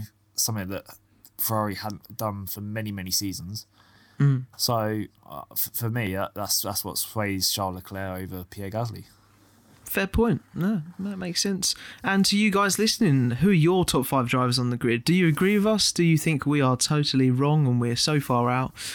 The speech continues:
Speaker 2: um, w-, way off, way off the park?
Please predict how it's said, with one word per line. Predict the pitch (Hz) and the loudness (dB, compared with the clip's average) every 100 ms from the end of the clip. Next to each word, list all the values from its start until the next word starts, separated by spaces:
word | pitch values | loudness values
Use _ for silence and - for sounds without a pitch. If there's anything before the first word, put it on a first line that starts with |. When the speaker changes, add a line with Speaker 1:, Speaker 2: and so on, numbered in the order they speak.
| - - | -12 -8
Speaker 2:
um, | 127 120 117 117 117 - | -2 0 0 -2 -4 -4
w-, | 131 - 135 | -4 0 2
way | 156 | 2
off, | 127 120 - | 2 -2 -4
way | 139 165 | -2 0
off | 127 - | 0 -2
the | 120 | 0
park? | 131 117 - | 2 2 0